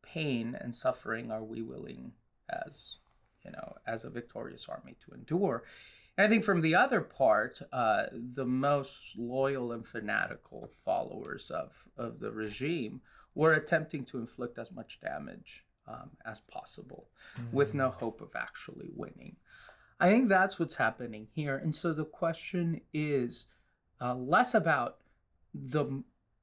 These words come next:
Speaker 1: great co-, the great cosmic, uh,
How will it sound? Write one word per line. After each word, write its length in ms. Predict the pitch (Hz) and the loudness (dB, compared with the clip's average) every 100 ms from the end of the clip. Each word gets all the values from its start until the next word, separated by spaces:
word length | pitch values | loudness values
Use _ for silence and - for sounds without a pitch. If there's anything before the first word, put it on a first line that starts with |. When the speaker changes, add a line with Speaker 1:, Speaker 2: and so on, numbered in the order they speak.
| 165 123 | -8 -4
Speaker 1:
great 540 | 143 165 175 185 - | 4 4 4 0 -10
co-, 420 | - - 143 135 139 | -12 0 4 4 2
the 100 | 135 | -2
great 460 | 131 - 170 180 - _ | -2 2 4 4 -2 _
cosmic, 920 | - - 147 147 151 - 131 120 - _ - _ _ _ _ - | -14 -2 4 4 4 0 -4 -4 -8 _ -20 _ _ _ _ -2
uh, 340 | 113 110 104 | 0 0 -2